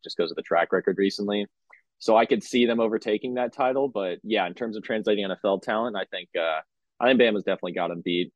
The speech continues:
Um, but yeah, so really quick, we'll touch on just kind of a couple smaller ones. Um, first off, tight end U, which, um, has actually become a fairly heated debate recently. You know, Notre Dame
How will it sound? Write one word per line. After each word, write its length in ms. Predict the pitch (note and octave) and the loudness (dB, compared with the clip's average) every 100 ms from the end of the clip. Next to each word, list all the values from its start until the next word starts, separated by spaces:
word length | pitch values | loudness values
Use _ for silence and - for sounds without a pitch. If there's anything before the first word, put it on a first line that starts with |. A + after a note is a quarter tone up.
| _ _ _ _ | _ _ _ _
Um, 520 | G#2 G2+ F#2+ F2 F2 - _ _ | 0 2 2 -2 -6 -14 _ _
but 100 | B2+ | 4
yeah, 120 | C3+ | 6
so 120 | A2 D#3 | 6 6
really 160 | F#3+ | 6
quick, 160 | F#3 D#3+ | 4 0
we'll 160 | D#3 | -2
touch 220 | C#3+ D3 C#3+ | 0 -2 -2
on 100 | C3+ | -6
just 140 | C3+ | -6
kind 160 | D3+ C3+ | -6 -6
of 160 | B2 - | -6 -8
a 80 | |
couple 220 | B2+ D#3 D#3 | -4 -2 -2
smaller 460 | - G#2 G#2+ G#2+ | 0 2 4 4
ones. 440 | G2+ G2+ G2+ G2+ - | 2 -2 -4 -8 -6
Um, 320 | G#2+ G#2 G#2 | -2 -2 -2
first 260 | G2+ B2 A#2+ | 0 2 4
off, 140 | A#2+ | 4
tight 260 | - A#2+ A2+ | 4 2 2
end 160 | A2+ G#2+ | 2 -2
U, 220 | G2+ G2+ | -2 -2
which, 240 | G2 - _ _ _ _ | -6 -10 _ _ _ _
um, 260 | G#2+ G#2+ A2+ | -2 0 2
has 100 | A#2+ | 4
actually 260 | E3+ - F3+ | 4 6 4
become 220 | D#3+ C3+ | 2 -2
a 40 | - _ _ - | -4 _ _ -2
fairly 380 | C3+ E3+ F3+ D3+ | 2 4 2 0
heated 420 | B2 B2 C3+ A#2+ | -2 0 0 0
debate 400 | A#2+ A2 A#2 B2 | -4 0 0 0
recently. 480 | A#2+ B2 C3+ C3+ D3 | -4 -4 -6 -6 -2
You 100 | C3 | -2
know, 100 | G#2+ | 0
Notre 300 | A#2 B2+ A#2 | 2 2 2
Dame 440 | A2+ A#2 B2+ C3+ | 0 0 -4 -8